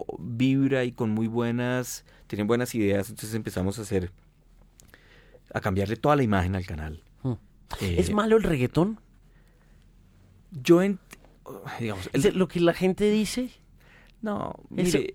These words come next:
Speaker 1: eso es, eso es, obviamente, yo creo
Speaker 2: ¿O es
Speaker 1: que
Speaker 2: una
Speaker 1: es, eh,
Speaker 2: perogrullada ahí?
Speaker 1: no, ese es,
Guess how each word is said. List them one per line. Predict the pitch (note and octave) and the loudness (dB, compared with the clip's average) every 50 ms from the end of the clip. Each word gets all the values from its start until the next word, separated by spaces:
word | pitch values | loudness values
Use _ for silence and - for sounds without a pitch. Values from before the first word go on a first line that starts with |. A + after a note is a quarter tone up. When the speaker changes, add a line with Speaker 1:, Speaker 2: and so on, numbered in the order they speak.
| - D#3 | -12 -8
Speaker 1:
eso | E3 - D3 E3 - G#3+ G3+ | 0 2 2 2 4 2 2
es, | G3+ G3 - - - - | 2 0 0 -4 -8 -2
eso | - F3 - - G3+ | -4 -2 -2 -2 -6
es, | F#3 - - - - - - - - - - | -8 -8 -14 -18 -20 -20 -20 -20 -20 -12 -4
obviamente, | - F3 F3+ F#3 F3+ F3 C#3+ A#2 - - - - - | 0 0 0 2 0 0 -2 -2 -2 -4 -6 -6 -4
yo | D3+ D#3+ D#3 - | -4 -4 -2 0
creo | F#3 F#3+ F3 | 0 2 4
Speaker 2:
¿O | F3 | 4
es | F3 | 4
Speaker 1:
que | F#3+ | 4
Speaker 2:
una | G3+ G3+ | 4 2
Speaker 1:
es, | G3 | 2
eh, | - | 4
Speaker 2:
perogrullada | - D#3+ D3 D3 D3 C#3 D3 D3 C#3+ D3 C#3 D#3+ E3 D#3 D#3+ D#3+ E3 D#3+ | 4 6 8 8 8 8 8 8 8 8 8 6 6 8 8 8 8 8
ahí? | D#3+ D#3 D3+ D#3 C#3 C#3+ | 6 4 4 2 -2 -2
Speaker 1:
no, | G3+ G3+ - - | -4 -4 -4 -2
ese | - - E3+ - - G#3 | -2 -2 -2 0 0 -4
es, | G3 - - | -4 -6 -10